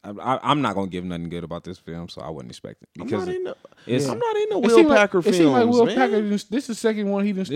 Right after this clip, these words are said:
Speaker 3: stole.
Speaker 1: like, his line, though. This
Speaker 3: He
Speaker 1: his lane.
Speaker 3: he done stole, 'cause he stole the, the What Women Want. That's the, that's the t-, that's the, uh,
Speaker 1: Yeah.
Speaker 2: Oh, what, what
Speaker 3: the Mel
Speaker 2: women,
Speaker 3: Gibson.
Speaker 2: yeah,
Speaker 3: That's the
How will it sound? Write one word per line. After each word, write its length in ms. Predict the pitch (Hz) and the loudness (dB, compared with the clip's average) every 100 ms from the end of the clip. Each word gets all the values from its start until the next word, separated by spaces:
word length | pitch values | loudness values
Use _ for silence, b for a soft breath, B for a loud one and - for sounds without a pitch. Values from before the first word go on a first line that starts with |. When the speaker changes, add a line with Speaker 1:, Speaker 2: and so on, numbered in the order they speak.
| - | 0
Speaker 3:
stole. 160 | 196 | 2
Speaker 1:
like, 180 | 151 165 | 2 0
his 160 | 151 110 | 0 -2
line, 380 | 107 104 92 85 | -4 -4 -6 -8
though. 240 | 82 78 _ | -10 -12 _
This 120 | 113 | 0
Speaker 3:
He 40 | 277 | 2
Speaker 1:
his 120 | 123 | 2
lane. 380 | 107 104 92 73 _ _ | 0 -2 -4 -8 _ _
Speaker 3:
he 120 | 277 | 0
done 140 | 233 | 0
stole, 340 | - 220 226 208 | 0 4 6 4
'cause 160 | 220 | 2
he 100 | 226 | 0
stole 360 | 277 226 214 208 | 2 4 6 4
the, 220 | 175 160 | 2 -6
the 220 | 156 147 | -4 -4
What 260 | 143 185 170 | 0 0 0
Women 380 | 175 202 190 202 | -2 0 0 -2
Want. 200 | 220 - | -6 -6
That's 200 | 202 196 | -6 -6
the, 80 | 175 | -6
that's 240 | 160 233 | -6 -6
the 60 | 180 | -8
t-, 160 | 190 160 | -8 -6
that's 180 | 196 - | -10 -8
the, 220 | 180 156 | -8 -4
uh, 180 | 175 170 | -4 -2
Speaker 1:
Yeah. 80 | 160 | 0
Speaker 2:
Oh, 180 | 113 98 | 0 0
what, 260 | 104 117 85 | 0 -2 -2
what 140 | 110 | 0
Speaker 3:
the 60 | - | 2
Mel 160 | 185 185 | 6 6
Speaker 2:
women, 120 | 185 | 6
Speaker 3:
Gibson. 240 | 220 - | 0 0
Speaker 2:
yeah, 60 | - | -2
Speaker 3:
That's 60 | |
the 40 | 220 | -2